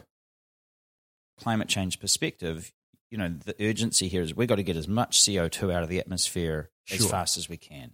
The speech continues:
Speaker 2: Yeah.
Speaker 1: So that was the view that was taken, but
Speaker 2: Is
Speaker 1: there
Speaker 2: there
Speaker 1: are,
Speaker 2: any
Speaker 1: there are
Speaker 2: appetite
Speaker 1: consequences to that.
Speaker 2: Is there any appetite for that to,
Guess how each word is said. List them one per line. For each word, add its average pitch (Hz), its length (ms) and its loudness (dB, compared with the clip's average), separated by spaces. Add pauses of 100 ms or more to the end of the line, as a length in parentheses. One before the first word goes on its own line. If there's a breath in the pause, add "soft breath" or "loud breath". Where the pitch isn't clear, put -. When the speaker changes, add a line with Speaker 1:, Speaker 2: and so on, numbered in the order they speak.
(120)
Speaker 2:
Yeah. 104 220 -4 (720)
Speaker 1:
So 90 600 0 (240)
that 107 140 -2
was 95 160 -2
the 95 80 -2
view 85 220 -4
that 76 120 -10
was 87 120 -4
taken, 85 400 -8
but 80 140 -8 (280)
Speaker 2:
Is 143 160 8
Speaker 1:
there - 80 8
Speaker 2:
there 180 100 8
Speaker 1:
are, 190 60 0
Speaker 2:
any 165 180 0
Speaker 1:
there 151 140 6
are - 20 4
Speaker 2:
appetite 170 160 4
Speaker 1:
consequences 92 600 0
to - 120 -14
that. 67 240 -16
Speaker 2:
Is 123 180 2
there 123 140 0
any 120 180 -2
appetite 113 440 0
for 110 160 -2
that 101 300 -2
to, 98 420 0